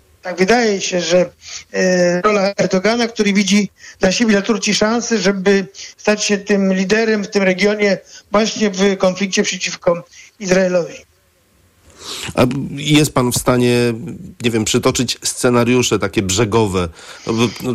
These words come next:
Speaker 2: po jednej stronie będzie szybkie rozwiązanie tego, tego, tego konfliktu, ustalenie warunków, e, rozejmu, a, a po drugiej stronie w tym najgorszym scenariuszu co się może wydarzyć?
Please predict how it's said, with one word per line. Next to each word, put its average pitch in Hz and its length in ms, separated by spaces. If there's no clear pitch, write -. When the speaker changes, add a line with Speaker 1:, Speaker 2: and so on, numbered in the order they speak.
Speaker 2:
po 123 100
jednej 123 280
stronie 123 300
będzie 120 320
szybkie 120 300
rozwiązanie 117 520
tego, 90 520
tego, 92 380
tego 95 260
konfliktu, 98 560
ustalenie 101 420
warunków, 104 520
e, 104 120
rozejmu, 101 500
a, 110 260
a 123 100
po 123 120
drugiej 117 300
stronie 110 380
w - 60
tym 113 180
najgorszym 107 600
scenariuszu 101 520
co 160 160
się 123 140
może 95 240
wydarzyć? 85 560